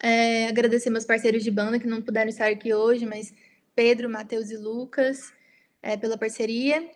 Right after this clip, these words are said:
e dizer pra quem tá assistindo que vocês podem ouvir nosso single Janela em todas as plataformas de streaming, é, Spotify, YouTube, Deezer,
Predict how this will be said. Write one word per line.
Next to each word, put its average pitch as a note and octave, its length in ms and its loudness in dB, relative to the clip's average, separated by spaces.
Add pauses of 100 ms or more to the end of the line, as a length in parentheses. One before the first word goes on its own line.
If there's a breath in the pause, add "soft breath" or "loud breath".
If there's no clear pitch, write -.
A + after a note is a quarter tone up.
e C4 140 -8
dizer C#4 260 4
pra C#4+ 140 2
quem D4 220 -4
tá C#4+ 100 2
assistindo C#4 800 -6
que B3+ 520 -8
vocês B3 220 -2
podem A#3 360 -2
ouvir A#3 320 0
nosso A3 400 -6
single A3 520 -2
Janela A3 640 -4 (380 soft breath)
em A#3 180 2
todas B3 460 4
as B3+ 100 2
plataformas A#3 600 -4
de A3 60 -10
streaming, C4+ 800 -4 (100)
é, G#3 320 -6
Spotify, B3 600 0
YouTube, A#3 800 -4
Deezer, A#3+ 680 -2